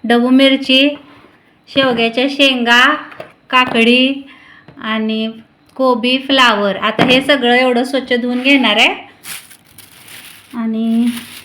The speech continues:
आता काय करायचं बरं? बटाटे टाकते उकडायला. तर त्या दोन ऑर्गनायझरमध्ये फुलं ठेवली होती, आता ह्याच्यामध्ये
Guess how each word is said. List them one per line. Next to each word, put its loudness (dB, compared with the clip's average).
आता -8
काय -2
करायचं -4
बरं? 0
बटाटे -2
टाकते 0
उकडायला. 0
तर 0
त्या 6
दोन 6
ऑर्गनायझरमध्ये 4
फुलं 2
ठेवली 4
होती, 2
आता 2
ह्याच्यामध्ये 2